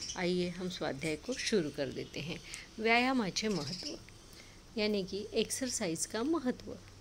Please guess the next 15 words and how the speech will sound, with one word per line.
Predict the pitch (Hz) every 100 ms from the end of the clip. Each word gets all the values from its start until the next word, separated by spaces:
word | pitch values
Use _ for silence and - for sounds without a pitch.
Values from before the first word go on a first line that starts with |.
| -
हमारे | 190 175 175 220
जीवन | 214 190 175 196
में | 214 185
exercise | 185 - 180 - 190 175 190 214 226
का | - 175 -
कितना | 202 190 220 240
महत्व | 196 160 180 190 180
है, | 156 147 - - - 185
ये | 202
हमको | 180 160 156 233 349 392 - -
इस | 196 -
कविता | 175 160 160 156 -
के | 220
माध्यम | 202 147 147 165
से | 160 311